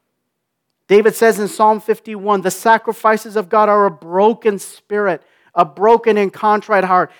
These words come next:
not a resisting heart, not an opposing heart, not a justifying heart, but a broken and contrite heart you will not despise.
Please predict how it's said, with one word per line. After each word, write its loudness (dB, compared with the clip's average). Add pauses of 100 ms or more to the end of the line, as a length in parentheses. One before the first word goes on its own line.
not 4
a 6
resisting 0
heart, 0
not 4
an 0
opposing -2
heart, 2 (1800)
not 4
a 6
justifying 0
heart, -2
but 2
a 2
broken 0
and -2
contrite -2
heart -2 (580)
you -10
will -6
not -6
despise. -20